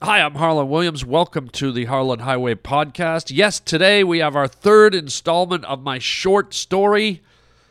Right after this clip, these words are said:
The, uh, Time Machine Garden Hose or Water Hose.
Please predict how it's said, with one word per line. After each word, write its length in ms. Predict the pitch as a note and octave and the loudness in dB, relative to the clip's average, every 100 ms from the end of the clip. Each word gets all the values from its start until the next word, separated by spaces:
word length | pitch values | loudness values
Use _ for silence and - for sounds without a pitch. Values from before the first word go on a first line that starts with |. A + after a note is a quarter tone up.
| _ _ _ _ - | _ _ _ _ -8
The, 260 | C3 C3 | -4 -2
uh, 800 | B2+ B2 A#2+ A#2 A2+ A2 A2 G#2+ - | -2 -2 -2 -4 -4 -6 -6 -8 -10
Time 360 | - F3+ G3+ F#3 | -4 -2 -2 -4
Machine 760 | F#3 - F#3 F#3+ F#3 E3 C#3 A#2+ | -6 -4 -4 -4 -4 -6 -10 -2
Garden 440 | D#3 F#3+ F3+ F3 | 0 2 0 -6
Hose 540 | D#3+ F3 F#3 F#3+ F3 | -2 0 2 2 0
or 120 | C#3 A2 | -2 -2
Water 420 | B2+ F3 F3+ D#3+ | -2 -2 -4 -4
Hose. 500 | E3 E3+ F#3 E3 | -2 0 -2 -4